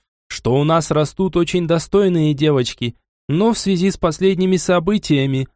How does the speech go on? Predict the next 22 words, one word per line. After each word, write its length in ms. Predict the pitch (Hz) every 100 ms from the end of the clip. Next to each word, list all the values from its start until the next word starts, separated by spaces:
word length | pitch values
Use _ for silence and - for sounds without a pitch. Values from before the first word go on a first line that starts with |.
| -
мне, 380 | 131 143 175 170
как 220 | 175 160
королеве 580 | 170 160 180 180 180 180
и 220 | 165 165
великой 480 | 160 170 185 160 156
матери 400 | 175 160 185 160
конфедерации, 960 | 170 165 170 151 147 156 - 170 160 - _ _
пришлось 540 | 131 147 - 185 208 156
взять 260 | 190 196
на 100 | 185
себя 300 | 175 180 185
непростое 680 | 185 185 180 180 - 190 185
решение". 720 | 180 165 202 190 156 135 135 - _ _ _ -
Гао 320 | 107 107 113
Джо 340 | 117 113 170 180 131
обвела 440 | 113 113 120 139
внимательным 640 | 117 117 123 127 117 110
взглядом 500 | 101 110 127 165 165
своих 320 | 151 123 123 -
карих 320 | 135 123 104
глаз 260 | 117 131
собрание. 640 | - 123 120 123 110 92